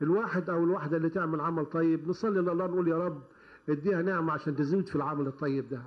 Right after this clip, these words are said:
عشان ربنا يباركها وتكتر الأعمال الطيبة اللي في إيديها، عشان ربنا يكون معاه وتكتر النعمة اللي ربنا مديها له". ده الروح الكويسة.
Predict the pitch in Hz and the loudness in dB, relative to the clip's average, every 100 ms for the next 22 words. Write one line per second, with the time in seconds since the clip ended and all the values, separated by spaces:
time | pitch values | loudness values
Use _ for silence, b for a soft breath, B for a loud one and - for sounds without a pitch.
0 | 143 143 190 180 170 196 180 165 180 196 | -10 -4 0 0 0 0 0 0 0 0
1 | 185 185 165 B B B - 160 247 196 | -2 -2 -4 B B B -4 -2 -2 0
2 | 180 190 170 190 185 165 175 190 180 170 | 0 0 0 0 -2 0 0 2 2 0
3 | 170 185 185 208 131 117 B B B - | 0 0 2 0 0 -6 B B B -6
4 | 156 202 190 185 208 202 196 208 190 180 | -4 0 0 0 0 -2 0 -2 0 0
5 | 202 214 202 B B B 151 240 - 214 | 0 0 -2 B B B -4 -2 -2 0
6 | 202 208 240 214 202 202 202 220 220 208 | 0 2 0 2 2 2 0 0 0 0
7 | 190 226 269 175 131 - b b _ 185 | 0 0 2 0 -2 -6 b b _ -2
8 | 254 277 202 226 226 226 233 - | 0 0 0 -2 0 0 0 -2